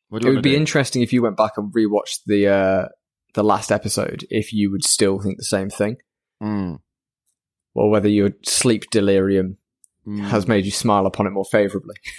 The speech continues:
Speaker 2: <laughs>
Speaker 1: Maybe, yeah. Um,
Speaker 2: Yeah.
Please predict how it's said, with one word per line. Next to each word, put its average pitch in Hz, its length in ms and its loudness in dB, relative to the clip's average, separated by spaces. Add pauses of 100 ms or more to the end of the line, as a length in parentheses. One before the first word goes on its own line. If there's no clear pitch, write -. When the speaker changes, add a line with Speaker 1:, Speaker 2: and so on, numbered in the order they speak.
Speaker 2:
<laughs> - 640 0
Speaker 1:
Maybe, 101 480 -4
yeah. 85 240 -6 (420)
Um, 123 380 0 (280)
Speaker 2:
Yeah. 92 340 0